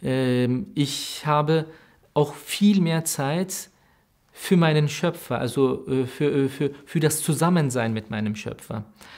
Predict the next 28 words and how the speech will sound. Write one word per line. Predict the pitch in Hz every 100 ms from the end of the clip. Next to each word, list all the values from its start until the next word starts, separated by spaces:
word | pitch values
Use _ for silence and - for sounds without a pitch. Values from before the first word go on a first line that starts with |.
| - -
Und | 135 135 156
das | 147
ist | 160 160
das | 151 - - -
Allerwichtigste | 151 156 151 143 131 156 165 170 - 156
und | 143 -
Besondere | 135 127 135 156 147 147
am | 135 127
Ramadan, | 131 151 147 147 147 147 - - -
dass | 135
wir | 143
diese | 127 147 151
Gelegenheiten | 143 127 139 147 131 131 135 139
dann | 135 131
ja | 135 131
eigentlich | 131 135 131 127 -
wahrnehmen, | 131 143 139 113 101 101 - - -
dass | - 123 -
wir | 135 131
möglichst, | 127 139 180 190 175 170 - - - - _ -
äh, | 143 131 131 131 131
dies | 123 156 -
aufrechterhalten, | 147 139 127 113 107 104 101 101 113 110
weil | 127 135 135 - - - - - -
der | 139
Koran | 135 - 151 147 170
an | 151 151
sich, | 135 175 - -